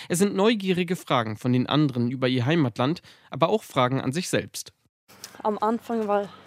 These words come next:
Speaker 2: die Sprache war neu, alle Menschen waren neu. Und dann musste ich auch so ein bisschen nachdenken, wer, wer bin ich hier ohne meine Familie, ohne meine Freunde, ohne meine Kultur. Ja, ich glaube schon, dass ich etwas gelernt habe.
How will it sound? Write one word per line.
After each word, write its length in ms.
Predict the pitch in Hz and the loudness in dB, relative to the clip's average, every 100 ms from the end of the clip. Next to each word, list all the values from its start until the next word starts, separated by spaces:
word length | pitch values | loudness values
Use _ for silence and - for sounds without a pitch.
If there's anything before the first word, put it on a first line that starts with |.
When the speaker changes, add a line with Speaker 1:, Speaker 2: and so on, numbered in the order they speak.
| - - | -20 -20
Speaker 2:
die 40 | |
Sprache 440 | - 208 208 - 233 | -6 0 0 0 4
war 120 | 247 | 4
neu, 480 | 247 247 240 240 233 - | 6 8 8 8 6 2
alle 220 | 196 196 | 0 2
Menschen 420 | 202 226 - 254 | 2 0 -2 0
waren 160 | 254 247 | 2 2
neu. 300 | 247 240 247 - - - - - - - - - - - - | 2 0 -4 -10 -20 -20 -20 -20 -20 -20 -20 -20 -20 -14 -6
Und 180 | 208 | 4
dann 340 | 220 240 233 208 | 6 6 2 -2
musste 260 | 220 - | -4 0
ich 260 | 233 - 240 | 0 0 -6
auch 240 | 208 208 - - 214 | 2 2 2 -6 -12
so 120 | - 214 | 2 4
ein 140 | 202 | 4
bisschen 260 | 202 214 202 | -2 -4 0
nachdenken, 680 | 226 - - 269 254 240 | 0 0 2 2 4 4
wer, 200 | 214 208 180 | 6 6 2
wer 260 | 196 202 202 | 0 4 4
bin 320 | 180 226 285 | 8 8 10
ich 180 | 285 - | 8 6
hier 380 | - 247 247 269 | 4 6 6 6
ohne 420 | 226 220 214 202 | 6 6 8 8
meine 240 | 190 180 180 | 6 2 0
Familie, 460 | 202 208 240 240 | -2 0 4 4
ohne 160 | 214 185 | 4 2
meine 220 | 180 175 | -4 -6
Freunde, 760 | - - 262 262 254 247 240 240 - - - - | -6 2 4 4 8 10 10 10 2 -20 -14 0
ohne 180 | 214 | 2
meine 280 | 208 214 202 | 10 10 10
Kultur. 680 | - 190 - 262 285 320 311 - - | 0 -10 -6 -2 2 2 -2 -8 -12
Ja, 300 | 208 190 180 | -4 -2 0
ich 160 | 190 - - | -2 -10 2
glaube 300 | 226 247 294 | 6 8 6
schon, 240 | - 262 | 2 2
dass 160 | 247 - | 2 -2
ich 100 | 208 | -6
etwas 320 | 202 202 - | -8 -10 -10
gelernt 380 | 196 190 190 - | -6 -4 -4 -8
habe. 160 | 196 | -12